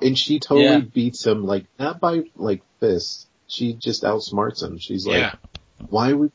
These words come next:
Speaker 1: you wanna go after, you know, Spider-Man when you can go after Giganto?"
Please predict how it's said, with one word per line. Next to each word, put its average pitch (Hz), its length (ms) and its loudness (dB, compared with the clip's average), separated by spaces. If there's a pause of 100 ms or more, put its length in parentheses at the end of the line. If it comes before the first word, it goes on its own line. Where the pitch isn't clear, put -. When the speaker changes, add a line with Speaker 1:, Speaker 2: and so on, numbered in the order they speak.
Speaker 1:
you 139 100 -16
wanna 120 240 -4
go 110 260 0
after, 104 580 0
you 117 140 -6
know, 92 280 -6 (1300)
Spider-Man 101 720 2
when 101 160 2
you 123 140 2
can 120 180 -4
go 104 220 4
after 104 360 -2
Giganto?" 104 920 -4